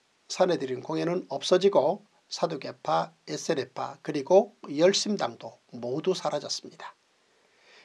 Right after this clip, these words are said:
에이디 백십육 년 트라이아누스 황제 때에 유대는 또다시 반란의 기미를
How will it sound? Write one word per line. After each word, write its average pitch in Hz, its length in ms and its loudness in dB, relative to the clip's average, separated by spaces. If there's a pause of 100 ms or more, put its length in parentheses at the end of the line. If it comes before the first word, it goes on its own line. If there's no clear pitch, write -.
(120)
에이디 156 320 2
백십육 196 580 4
년 208 340 8 (420)
트라이아누스 208 720 10
황제 175 380 0
때에 120 300 -10 (280)
유대는 156 420 4
또다시 226 520 8
반란의 143 460 -2
기미를 165 460 -6